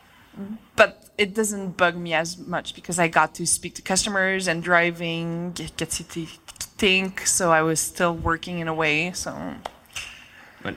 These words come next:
Speaker 2: yeah, actually, the, I mean, the finance topic is, is definitely interesting, and, and we, I think, talk more about this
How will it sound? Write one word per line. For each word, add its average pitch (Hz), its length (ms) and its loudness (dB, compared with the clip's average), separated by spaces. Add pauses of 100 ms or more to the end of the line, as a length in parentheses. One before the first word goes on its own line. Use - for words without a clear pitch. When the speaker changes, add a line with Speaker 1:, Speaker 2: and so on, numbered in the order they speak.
Speaker 2:
yeah, 123 180 6
actually, 120 260 0
the, 104 340 4
I 98 80 0
mean, 104 160 -2
the 98 80 -2
finance 101 680 -4
topic 98 320 -2
is, 95 380 -10
is - 80 -18
definitely 101 440 -2
interesting, 101 440 -2
and, 92 200 -4
and 98 200 -6
we, 98 240 -4 (180)
I 92 60 -8
think, 95 240 -10
talk 95 200 -10
more 101 220 0
about 104 300 -2
this - 340 -10